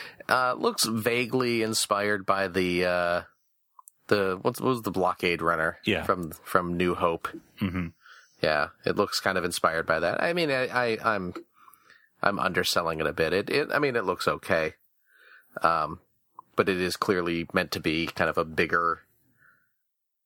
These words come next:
Speaker 1: Yeah, it's, it's not a, a dog fighting ship.
Speaker 2: Right.
Speaker 1: Yeah, so
Speaker 2: It's a frigate.
Speaker 1: Yeah, it's a frigate.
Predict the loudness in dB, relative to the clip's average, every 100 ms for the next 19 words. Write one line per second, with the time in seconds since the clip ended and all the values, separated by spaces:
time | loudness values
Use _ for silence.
0 | _ _ _ _ _ _ 0 0 0 0
1 | 0 0 0 2 0 0 0 -2 0 0
2 | 0 0 0 2 0 -2 -2 -2 -4 -10
3 | -18 -12 -4 -2 -4 -12 _ _ -20 -4
4 | 0 0 0 0 0 -2 -8 -20 -2 0
5 | 2 0 -2 -6 -14 -20 -20 -2 0 0
6 | 0 0 0 0 0 -2